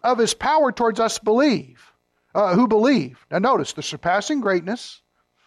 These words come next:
of his power toward us, that's us, who believe, Christians. These are in accordance with, in other words, think of it along these lines is what Paul is saying.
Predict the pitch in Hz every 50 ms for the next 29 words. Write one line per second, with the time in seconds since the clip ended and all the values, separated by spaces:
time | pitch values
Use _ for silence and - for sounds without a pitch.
0 | _ - - 180 180 143 120 147 247 302 320 - - - - 180 160 156 147 135
1 | 143 180 226 226 _ _ _ _ _ _ _ _ _ _ _ - - - 202 202
2 | 220 254 285 254 - - - 208 190 190 220 285 - - - - - - - 117
3 | 156 - 170 170 185 233 - - - - _ _ _ _ _ _ _ _ _ _
4 | - 339 330 320 349 349 339 359 359 370 349 294 185 165 - - - - _ _
5 | _ _ _ _ _ _ _ _ - 359 370 349 - - - 123 - 117 - -
6 | - - _ _ _ _ _ _ _ _ _ _ _ _ _ _ _ _ _ _
7 | _ _ _ _ _ _ _ _ _ _ _ - 156 240 311 339 370 370 311 349
8 | 330 330 330 330 320 311 - - 269 294 302 285 269 285 247 - - 202 254 269
9 | 214 151 127 - 202 208 262 302 302 254 220 196 185 175 170 180 208 247 226 -
10 | - - _ _ _ _ _ _ _ _ - - - 294 330 294 320 - 311 311
11 | 285 311 302 302 277 247 240 233 220 226 233 247 247 233 190 208 220 226 214 175
12 | 202 220 220 214 208 202 190 175 170 147 156 139 151 180 165 - - - 185 185
13 | 185 190 175 - - 190 175 160 135 123 117 104